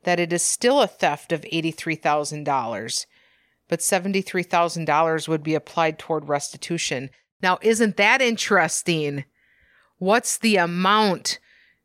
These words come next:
for the Luganville Children's Foundation that was inappropriately,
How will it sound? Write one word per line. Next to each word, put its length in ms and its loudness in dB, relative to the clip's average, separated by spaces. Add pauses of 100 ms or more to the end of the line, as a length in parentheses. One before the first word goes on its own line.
(160)
for 140 0
the 140 2
Luganville 580 0
Children's 460 0
Foundation 500 0
that 180 0
was 160 -4 (100)
inappropriately, 1500 0